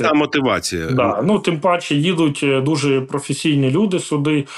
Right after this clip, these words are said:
Speaker 2: коли к-, вони можуть піти в будь-яке Ч В К іноземне, от отримувати там двадцять тисяч доларів, сидіти собі десь в Афлик-, в Африці і воювати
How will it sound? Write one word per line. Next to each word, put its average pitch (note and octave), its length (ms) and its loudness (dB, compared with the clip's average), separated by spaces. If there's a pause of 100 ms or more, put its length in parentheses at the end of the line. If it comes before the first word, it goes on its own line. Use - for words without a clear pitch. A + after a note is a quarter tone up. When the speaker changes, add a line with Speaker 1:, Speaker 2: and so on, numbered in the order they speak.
(140)
Speaker 2:
коли C#3 420 2
к-, D#3+ 160 -6
вони C#3+ 240 2
можуть C3+ 340 0
піти D3 300 0
в C3+ 40 0
будь-яке C3+ 500 0
Ч - 160 -4
В C3 120 0
К G3+ 180 0
іноземне, D#3 480 0
от B2 120 -2
отримувати C3+ 580 0
там A2+ 160 -2
двадцять B2+ 300 -2
тисяч A#2+ 180 -2
доларів, E3+ 500 0 (240)
сидіти D3 500 0
собі C3+ 300 -2
десь A#2+ 280 -4
в C3 60 0
Афлик-, B2 500 -2
в C3 120 0
Африці C3 520 -2
і F3+ 80 2
воювати C3 600 0